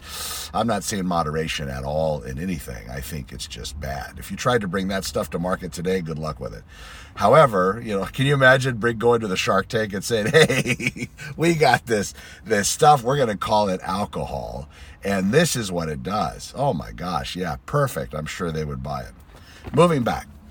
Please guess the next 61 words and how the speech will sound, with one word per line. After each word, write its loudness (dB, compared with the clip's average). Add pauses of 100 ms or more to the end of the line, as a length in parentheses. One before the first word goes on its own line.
(1300)
So 2
it's 0
on 6
autopilot. 2 (640)
You -4
get 6
home 8
in 0
the 0
evening, -2 (840)
you -4
have, 2
you -2
have 0
that -2
long 0
day 0
at 0
work, -4
you're -8
talking 2
to -2
your -2
spouse -2
or -6
your -6
cat -4
or -4
the -8
television -4
or -6
whatever -6
it -6
may -4
be, -8 (300)
and -4
you -2
grab 4
that 2
bottle 0
of -2
wine -2
you -4
bought, -4
you -4
know, -6
your -6
six-pack -2
from -4
Ralph's -2
or -8
Vons -4
or -8
whatever -4
it -10
was, -4
so -6
you -6
get -8
the -8
discount. -6